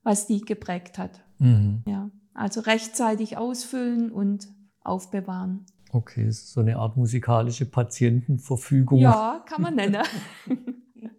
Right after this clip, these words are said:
Speaker 2: Kann man sagen.
Speaker 1: Genau.
Speaker 2: Äh, gibt's denn auch, ähm, Momente oder erinnerst du Momente, wo du sagst, da kam ich mit Musik gar nicht weiter? Da war ich am Ende meiner,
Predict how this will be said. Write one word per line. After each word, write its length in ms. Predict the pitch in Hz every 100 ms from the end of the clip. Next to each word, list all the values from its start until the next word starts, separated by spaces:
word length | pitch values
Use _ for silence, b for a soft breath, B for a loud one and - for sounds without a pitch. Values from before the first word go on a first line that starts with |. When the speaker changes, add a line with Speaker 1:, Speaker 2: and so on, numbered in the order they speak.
| _ -
Speaker 2:
Kann 160 | 143
man 100 | 131 131
sagen. 240 | 131 277 B B 330 B B B
Speaker 1:
Genau. 280 | - 127 123
Speaker 2:
Äh, 40 | 120 B B - -
gibt's 240 | 127 -
denn 160 | 170 160
auch, 460 | 127 127 127 -
ähm, 600 | 131 117 113 110 107 104 - _ _ _ _ _ _ _ _ _ - - _ _
Momente 720 | 143 143 117 117 123 147 170 147
oder 180 | 123 131
erinnerst 400 | 117 123 135 -
du 40 |
Momente, 460 | 131 117 113 139 147
wo 100 | 135
du 80 |
sagst, 320 | 127 127 120 123
da 60 |
kam 360 | 110 - 107 120
ich 120 | 120
mit 180 | 123 113
Musik 340 | 120 - - -
gar 240 | 90 107
nicht 260 | 151 156 -
weiter? 520 | 160 175 - 175 165
Da 180 | 147 127
war 200 | 120 123
ich 160 | 123 127
am 180 | 120
Ende 320 | - 120 131 139
meiner, 600 | 131 127 127 123 123